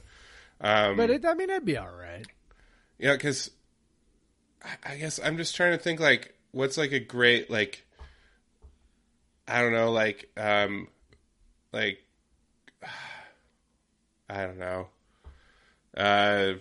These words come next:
Speaker 1: I don't know, man. Pu-, like, you could have Palouse, like, Palouse Sunrise, and just have it be, like, a,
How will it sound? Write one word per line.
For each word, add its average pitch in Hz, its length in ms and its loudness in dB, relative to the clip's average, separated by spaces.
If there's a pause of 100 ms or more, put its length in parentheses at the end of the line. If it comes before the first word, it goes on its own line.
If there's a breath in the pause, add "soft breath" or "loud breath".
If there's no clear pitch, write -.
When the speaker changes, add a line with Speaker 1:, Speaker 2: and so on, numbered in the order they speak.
(1700)
Speaker 1:
I 107 160 -2
don't 98 140 -4
know, 98 180 0
man. 104 360 2
Pu-, - 360 -4
like, 107 260 -2
you 120 140 0
could 127 60 6
have 120 140 4
Palouse, 113 680 -2 (1160)
like, 104 420 -6 (380)
Palouse 120 540 -2
Sunrise, 117 1300 4 (560)
and 107 160 -2
just 104 160 -2
have 110 160 0
it 107 100 -4
be, 113 140 0
like, 107 220 0
a, 101 180 -2